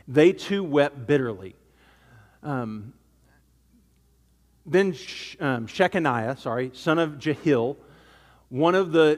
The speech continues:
descendants of Elam, said to Ezra, "We have been unfaithful to our God by marrying foreign women from the peoples around us. But in spite of this, there is still hope for Israel. Now,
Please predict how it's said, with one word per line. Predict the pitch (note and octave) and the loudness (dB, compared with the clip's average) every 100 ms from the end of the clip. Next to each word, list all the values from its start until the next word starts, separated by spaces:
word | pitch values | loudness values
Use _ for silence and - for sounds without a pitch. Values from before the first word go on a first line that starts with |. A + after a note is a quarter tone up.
| C#3 | 0
descendants | D3 - F#3 F3+ F#3+ F#3+ | -4 -2 0 0 0 -2
of | F#3 - | -6 -2
Elam, | C#3+ C3+ B2+ | 0 0 -2
said | B2+ D#3+ C#3+ | -6 -2 -2
to | D#3 D#3 | -2 -2
Ezra, | D3+ G#2 G#2 F2 _ _ _ _ - | -4 -4 -12 -16 _ _ _ _ -8
"We | D3 G#3 | 0 2
have | F#3 | 4
been | E3 | 4
unfaithful | D#3+ C#3+ - - F#3 G#3 - A3+ G#3+ | 2 0 -4 2 4 2 -2 -2 -2
to | - - E3+ | -2 -2 2
our | E3 F3+ | 2 0
God | C3+ B2 A2+ A#2 A2+ | 0 0 0 -4 -6
by | A2 A#2+ | -2 -2
marrying | A#2+ C3 C#3+ D#3+ E3+ E3+ | -2 0 0 -2 -4 -6
foreign | - D#3 D#3+ D#3+ B2+ | -4 -2 -2 -2 -4
women | A2+ G2+ A2 - _ _ _ _ | -4 -8 -12 -18 _ _ _ _
from | _ - F3 G3 | _ 2 4 4
the | G3+ | 0
peoples | - - G3 G3 F#3+ F#3 - | -2 -6 -6 -2 0 0 -2
around | D#3 C#3 B2+ B2 G#2+ | -4 0 0 -2 -6
us. | - - - - _ _ _ _ - | -14 -20 -20 -20 _ _ _ _ -2
But | D#3+ | 0
in | F#3+ A3 | 0 -2
spite | - - B3 A#3+ A#3 | -4 -4 0 2 4
of | E3 A#2 | 4 0
this, | A#2 A#2 A#2+ - - | -2 -2 -4 -18 -18
there | D#3 D#3 A3+ | -4 2 2
is | G#3+ | 0
still | - - G3+ - | -4 0 0 0
hope | - A3+ A#3+ - | 4 4 4 -8
for | A3+ G#3+ | -6 -6
Israel. | G#3+ G#3 - D3 A#2+ - _ _ _ _ _ _ - | -6 -8 -8 -8 -8 -10 _ _ _ _ _ _ -4
Now, | F3+ A3+ G#3 E3+ F3 | 0 2 4 2 0